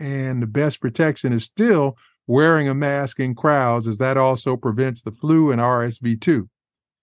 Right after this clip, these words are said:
And again, we won't say we told you so, but the C D C is saying that they attribute this new surge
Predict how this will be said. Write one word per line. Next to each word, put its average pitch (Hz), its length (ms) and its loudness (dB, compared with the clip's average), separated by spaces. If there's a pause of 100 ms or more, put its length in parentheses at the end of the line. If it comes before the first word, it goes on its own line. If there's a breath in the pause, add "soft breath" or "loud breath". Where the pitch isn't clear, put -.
(120)
And 131 160 -2
again, 175 340 2
we 160 120 4
won't 170 260 2
say 170 200 0
we 170 140 0
told 156 340 -2
you 123 80 -6
so, 120 280 -4
but 113 140 -6
the 113 80 -12
C 170 260 0
D 175 140 0
C 160 260 0
is 127 160 0
saying 135 380 0
that 110 180 -4
they 123 160 -2
attribute 170 540 0
this 147 260 -2
new 160 220 2
surge 135 560 0